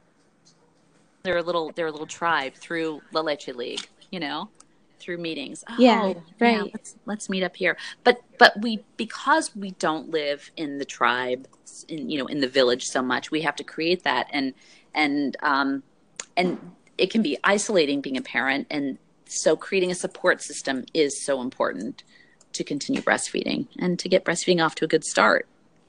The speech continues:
Speaker 2: Yeah, absolutely. And I mean, I would say La Leche League is such a good resource for that.
Speaker 1: Yeah.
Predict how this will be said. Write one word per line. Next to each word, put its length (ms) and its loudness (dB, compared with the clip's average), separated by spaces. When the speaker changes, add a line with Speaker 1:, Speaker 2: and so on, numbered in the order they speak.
Speaker 2:
Yeah, 180 4
absolutely. 720 2
And 280 6
I 140 10
mean, 260 6
I 140 8
would 160 6
say 320 4
La 160 4
Leche 300 2
League 280 4
is 140 -2
such 240 -4
a 40 -8
good 180 -6
resource 580 -2
for 140 0
that. 320 0
Speaker 1:
Yeah. 480 -2